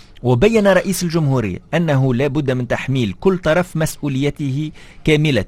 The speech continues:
لأن المناوئين للشعب التونسي هدفهم، هدفهم التنكيل به في كل مظاهر الحياة، فمرة يتعلق الأمر بالأدوية الحياتية، ومرة بالبنزين والفضلات، وهذه الأيام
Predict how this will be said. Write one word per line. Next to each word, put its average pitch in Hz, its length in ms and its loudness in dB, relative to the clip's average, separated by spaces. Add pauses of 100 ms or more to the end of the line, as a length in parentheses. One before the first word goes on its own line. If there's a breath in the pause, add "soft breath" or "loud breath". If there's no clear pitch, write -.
(160)
لأن 160 280 2
المناوئين 165 680 2
للشعب 110 380 0
التونسي 147 480 -4
هدفهم، 151 600 -2 (340 soft breath)
هدفهم 143 480 2
التنكيل 131 560 -2
به 113 420 0 (160)
في 127 120 0
كل 170 320 0
مظاهر 139 320 2
الحياة، 104 440 -4
فمرة 127 440 0
يتعلق 113 480 -2
الأمر 127 280 -2
بالأدوية 135 500 0
الحياتية، 120 560 -2 (140)
ومرة 131 460 2
بالبنزين 117 580 0
والفضلات، 123 580 0 (380 soft breath)
وهذه 170 360 4
الأيام 151 520 0